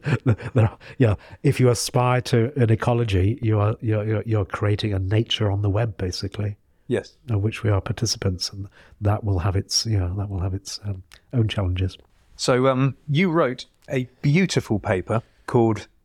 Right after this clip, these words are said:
Speaker 2: Am I Self-Conscious, or Does Self-Organization Entail Self-Consciousness? And Keith and I agree that this is probably the best quote we've ever, uh, seen in our lives. You said,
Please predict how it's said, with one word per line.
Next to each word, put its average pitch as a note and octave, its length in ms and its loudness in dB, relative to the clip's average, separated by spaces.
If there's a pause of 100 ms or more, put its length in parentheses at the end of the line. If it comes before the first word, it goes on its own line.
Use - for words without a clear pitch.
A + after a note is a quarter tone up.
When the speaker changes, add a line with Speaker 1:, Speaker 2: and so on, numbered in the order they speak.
(160)
Speaker 2:
Am D3+ 160 0
I D3 140 0
Self-Conscious, - 1120 -2 (400)
or A#2 180 0
Does G#2+ 240 2
Self-Organization G#2+ 1300 0
Entail G#2+ 540 0
Self-Consciousness? - 1000 -4 (320)
And A2+ 160 0
Keith D3 260 0
and B2+ 140 0
I A2 120 4
agree G#2+ 300 2
that G2+ 140 -2
this - 180 -4
is G#2 220 0 (220)
probably C3 340 2
the G#2 140 -4
best - 280 0
quote G2+ 300 -2
we've G2+ 160 -2
ever, G2 260 0 (160)
uh, G2 260 -4 (100)
seen G2+ 520 0
in A2 140 0
our G2 140 2
lives. G#2 500 -2 (640)
You A#2+ 120 4
said, A#2+ 320 2